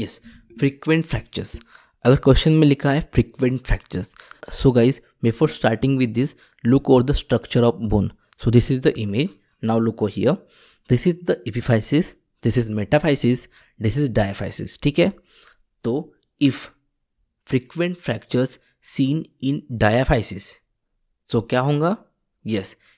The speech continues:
it is osteogenesis imperfecta। But frequent fractures मिल रहे हैं and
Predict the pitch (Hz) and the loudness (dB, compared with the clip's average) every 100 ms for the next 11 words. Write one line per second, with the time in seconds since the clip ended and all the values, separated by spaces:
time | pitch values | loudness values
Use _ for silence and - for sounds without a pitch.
0 | - 113 165 - - - _ _ - 117 | -16 0 0 0 -20 -20 _ _ -2 0
1 | - _ - 123 117 110 107 170 - 113 | 0 _ 2 4 4 2 2 -2 -2 -4
2 | 101 - 101 95 - - _ _ 110 101 | -2 -2 -4 -8 -10 -12 _ _ -12 -2
3 | 110 135 - - - - 113 - 139 151 | 0 0 -6 -20 -20 -6 -2 4 4 4
4 | 143 - 117 - 113 139 135 110 110 135 | 0 -2 -4 0 2 4 4 2 0 -8
5 | _ _ _ 120 110 113 | _ _ _ -4 -2 -4